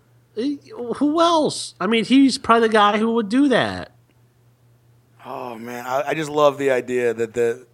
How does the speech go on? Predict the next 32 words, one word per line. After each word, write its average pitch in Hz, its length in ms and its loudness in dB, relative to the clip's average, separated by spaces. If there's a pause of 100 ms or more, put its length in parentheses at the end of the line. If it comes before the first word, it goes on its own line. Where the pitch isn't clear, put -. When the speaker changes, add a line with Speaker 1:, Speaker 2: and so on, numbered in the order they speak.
Speaker 2:
the 123 100 -10
billionaire 120 480 -6
magnate 110 420 -6
is 104 120 -12
going 110 280 -10
around 107 300 -10
chopping 110 420 -8
up 104 140 -12
locusts 104 460 -10
to 98 80 -18
try 104 200 -12
to 104 80 -10
<laughs> 101 120 -14
make 113 100 -16 (720)
a - 40 -20
steak. - 440 -18
Speaker 1:
What's 240 200 0
the 302 100 -4
thing, 349 380 0
and, 202 420 0
you 233 140 -6
know, 214 280 0
I 202 100 -4
mean, 202 380 0
Speaker 2:
I 175 100 2
mean, 208 80 -2
Speaker 1:
and, 214 80 4
Speaker 2:
like 185 120 6
Speaker 1:
and - 100 -4
someone 233 360 2
told 185 320 2
me, 143 420 0